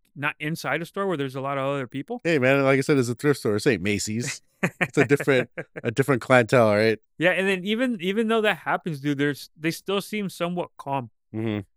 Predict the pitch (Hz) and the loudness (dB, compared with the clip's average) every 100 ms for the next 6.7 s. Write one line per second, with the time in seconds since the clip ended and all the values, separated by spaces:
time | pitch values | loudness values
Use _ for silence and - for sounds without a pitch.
0 | 135 135 139 - _ _ _ _ - 180 | -4 -2 -2 -8 _ _ _ _ -2 0
1 | - 226 240 180 240 233 214 202 - 139 | 4 4 4 -2 0 0 2 0 0 -2
2 | 151 214 - 247 185 165 214 - 151 - | 0 0 0 0 2 2 0 0 -4 -6
3 | - 208 180 127 120 127 123 _ _ _ | -2 2 4 2 2 -2 -2 _ _ _
4 | - 117 151 - 180 180 233 233 202 175 | -8 0 0 4 2 4 4 4 2 -4
5 | 147 - 170 - 120 131 143 131 143 156 | -6 -4 -4 -4 -4 -2 -2 -2 -2 2
6 | 196 202 147 107 170 147 117 | 2 2 0 0 0 0 -4